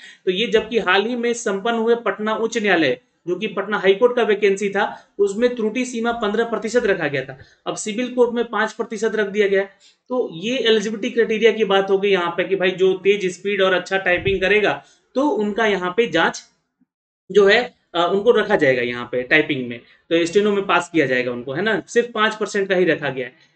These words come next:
लेकिन ये पन्द्रह प्रतिशत जब हाई कोर्ट दे रहा है तो सिविल कोर्ट में इतना कम क्यों? इसको भी सुधार करने की जरूरत है यहाँ पे,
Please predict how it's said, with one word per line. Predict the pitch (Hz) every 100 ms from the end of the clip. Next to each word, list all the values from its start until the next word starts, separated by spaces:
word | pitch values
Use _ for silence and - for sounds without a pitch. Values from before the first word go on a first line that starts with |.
| -
लेकिन | 175 214
ये | 220
पन्द्रह | - 208 240
प्रतिशत | 240 214 240
जब | 220 196
हाई | 165 196
कोर्ट | 196 247
दे | 226
रहा | 220
है | 220
तो |
सिविल | 220 190 208
कोर्ट | 208 214 202
में | 220
इतना | 180 175 190 208 202
कम | 196 196
क्यों? | 202 208 _ _ _ _ _ -
इसको | 156 - 214 196
भी | 208
सुधार | 196 175 190 190
करने | 190 202
की | 196
जरूरत | 196 190 196 196
है | 208
यहाँ | 180 175 175
पे, | 214